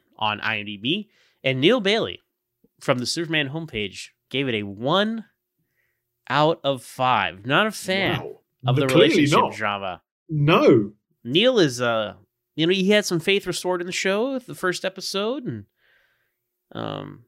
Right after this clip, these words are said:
Speaker 1: he will like the show again for, in a couple episodes, but he's, you know, he'd been pretty down on the last couple of seasons, and he's now, he's really, like, zigzagging about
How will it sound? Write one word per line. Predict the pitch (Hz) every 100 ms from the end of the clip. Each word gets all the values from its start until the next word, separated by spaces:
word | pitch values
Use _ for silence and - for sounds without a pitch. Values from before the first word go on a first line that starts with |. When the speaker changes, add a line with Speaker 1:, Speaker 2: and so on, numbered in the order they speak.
| _ _
Speaker 1:
he | - 196 190
will | 165 180
like | 170 180
the | 170
show | - 185 170
again | 147 175 226
for, | - 170 165
in | 151 160
a |
couple | 180 170 180
episodes, | 180 - 202 202 -
but | 160
he's, | 185 165 -
you | 202
know, | 104 104
he'd | 156
been | 185
pretty | 180 180
down | 143 147
on | 143
the | 123
last | 135 -
couple | 123
of | 120
seasons, | 131 123 117
and | 110
he's | 143 127
now, | 139
he's | 135 135
really, | 143 127
like, | 110 101
zigzagging | 110 135 117 113 104 104
about | 104 104